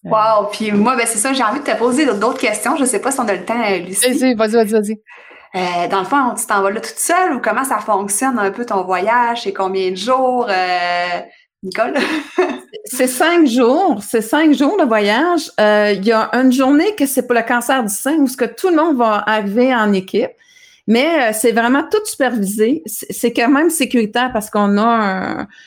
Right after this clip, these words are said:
Speaker 3: un, un moyen qui sont, qui sont capables de savoir tout le temps où est-ce qu'on est. Donc, si, euh, on peut faire, euh, appel, là, mais, euh, on est juste trois.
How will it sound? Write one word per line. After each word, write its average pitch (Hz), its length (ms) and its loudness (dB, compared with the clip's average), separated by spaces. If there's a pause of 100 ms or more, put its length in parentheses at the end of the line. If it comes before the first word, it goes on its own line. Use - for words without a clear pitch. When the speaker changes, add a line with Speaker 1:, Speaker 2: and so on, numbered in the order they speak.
(140)
Speaker 3:
un, 185 680 -2
un 190 100 0
moyen 208 460 2
qui 202 240 -4
sont, 190 240 -2
qui 196 180 -14
sont 196 140 -2
capables 208 320 -2
de 202 80 0
savoir 202 340 -2
tout - 100 -2
le 208 60 0
temps 240 220 0
où 208 80 2
est-ce 208 120 -4
qu'on 190 220 -4
est. 240 160 -2 (480)
Donc, 220 300 0
si, 277 340 2
euh, 254 100 4
on 202 200 2
peut 226 160 0
faire, 220 320 -2
euh, 185 220 0 (480)
appel, 311 520 2
là, 370 220 4 (320)
mais, 254 240 2 (120)
euh, 220 140 4
on 214 140 2
est 220 100 4
juste 403 300 0
trois. 247 440 -2